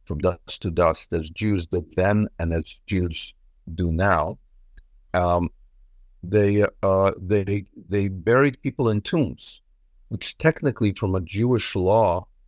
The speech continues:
point of view counted as in the ground because these were ca-, caverns, uh, dug out, either natural caves or dug out i-, inside the ground. And he created this tomb and,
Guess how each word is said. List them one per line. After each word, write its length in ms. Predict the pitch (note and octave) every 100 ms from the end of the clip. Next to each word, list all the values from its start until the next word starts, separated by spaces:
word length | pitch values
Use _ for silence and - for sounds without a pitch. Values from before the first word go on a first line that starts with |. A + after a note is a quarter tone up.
| - _
point 140 | A2+ G2
of 100 | D#2+
view 340 | E2 E2+ F#2+ - _ _ - - _ -
counted 380 | D3 D3+ C3+ F#2
as 240 | F2 F2
in 140 | F#2+ F2+
the 80 |
ground 400 | D#2+ E2 E2+ G2+
because 340 | F#2 - F#2 F2
these 180 | F#2+ F#2
were 160 | F#2
ca-, 320 | - - F2+ - - _ _ - _ _ _ _ _
caverns, 760 | G2+ G2+ F#2+ D#2+ C2+ - - - _ _ _ _ _
uh, 320 | - - F#2+ F#2+
dug 260 | F#2 G2+ G#2
out, 300 | G2 G#2 - - _
either 220 | G#2+ F#2+
natural 480 | F2 G2 A2 - A2
caves 500 | G#2+ A2 G#2 G#2+ - F2
or 200 | D#2+ D2+
dug 260 | F2 F#2
out 240 | F#2 F2+ - _ _
i-, 60 | - -
inside 460 | F2+ - G#2+ F#2+
the 80 | F2
ground. 360 | D#2 D#2 D2+ F2+ _ - _ _ -
And 140 | F#2
he 120 | F2+ D#2+
created 480 | _ F#2+ G2 G2+ F2+
this 260 | F2 - - _
tomb 420 | - C3 F#2 G#2+ -
and, 400 | E2+ F2+ F2+ E2+